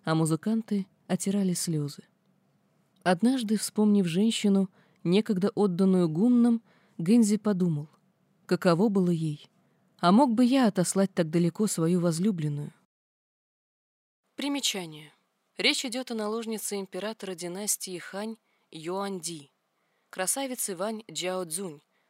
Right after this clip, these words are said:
которая отказалась дать взятку художнику, рисовавшему портреты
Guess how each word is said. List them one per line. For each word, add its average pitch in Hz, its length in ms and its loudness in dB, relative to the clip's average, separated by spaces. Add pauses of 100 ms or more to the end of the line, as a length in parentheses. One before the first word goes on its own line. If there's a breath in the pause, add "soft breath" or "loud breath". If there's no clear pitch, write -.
(100)
которая 226 400 -4
отказалась 196 560 -8
дать 165 180 -2
взятку 165 340 -8
художнику, 190 600 -12
рисовавшему 170 680 -6
портреты 165 640 -10